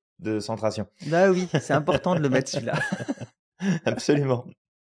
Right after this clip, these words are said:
Speaker 1: Alors oui, on va te parler de ce sujet-là aujourd'hui pour la simple et bonne raison que, bah, c'est une ressource qui se fait de plus en plus rare. Et, euh, ce ne sont pas, euh, les profs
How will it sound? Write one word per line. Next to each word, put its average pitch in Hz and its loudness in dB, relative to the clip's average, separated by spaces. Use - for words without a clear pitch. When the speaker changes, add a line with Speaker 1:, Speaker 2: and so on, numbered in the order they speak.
Speaker 1:
Alors 131 4
oui, 147 0
on 131 -2
va 120 2
te - -8
parler 131 4
de 139 0
ce 107 -8
sujet-là 143 -2
aujourd'hui 123 -2
pour 135 -2
la 101 2
simple 143 -2
et 113 -2
bonne 107 -2
raison 110 -2
que, 117 0
bah, 104 0
c'est 95 -6
une 98 -4
ressource 95 -2
qui 104 -12
se 98 -6
fait 131 -2
de 113 -2
plus 147 -8
en 139 -4
plus 131 -2
rare. 101 0
Et, 110 2
euh, 85 0
ce 92 -10
ne 90 -4
sont 90 -10
pas, 107 2
euh, 80 -2
les 71 -8
profs - 0